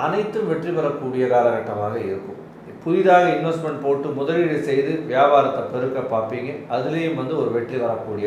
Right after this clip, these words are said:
வாய்ப்புகள் நிச்சயமாக இருக்கும். சரி, இந்த காலகட்டத்துல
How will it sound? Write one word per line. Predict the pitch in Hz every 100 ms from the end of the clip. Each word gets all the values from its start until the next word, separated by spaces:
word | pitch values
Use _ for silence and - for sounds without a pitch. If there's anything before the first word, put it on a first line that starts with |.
| 101
வாய்ப்புகள் | 117 - 110 120 110
நிச்சயமாக | 98 110 98 101 95 92
இருக்கும். | 98 - - - - - - - - - - - - - 180
சரி, | 180 - - 156
இந்த | 180 185 175
காலகட்டத்துல | 208 220 190 170 151 139